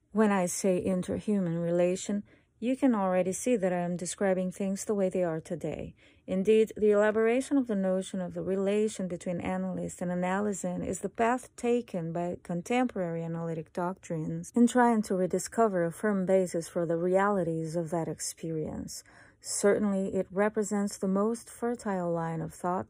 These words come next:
traced out since Freud's death. Balint calls it a two-body psychology. Note, English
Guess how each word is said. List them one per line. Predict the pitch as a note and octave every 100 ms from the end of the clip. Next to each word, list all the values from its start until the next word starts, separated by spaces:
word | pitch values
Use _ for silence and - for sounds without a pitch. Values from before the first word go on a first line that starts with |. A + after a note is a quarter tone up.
| _
traced | - A3 A3+ -
out | F#3 E3 -
since | - F3+ -
Freud's | - C#3+ C#3+ -
death. | - - - - - _ _ _ _ _ _
Balint | G3 F3+ F3+ G3 A#3 - - _
calls | - F3+ F3 G3+ G3
it | E3+
a | D#3+
two-body | - - F#3+ F#3+ E3 D#3+ D#3+
psychology. | E3 E3+ D#3+ - D3+ D#3 F#3 - B3+ C#4 _ _ _ _ _
Note, | F#3+ F#3+ E3 D3 - - - _ _ _ _ _ _ _ _ -
English | G#3 G3+ G3+ G#3 - -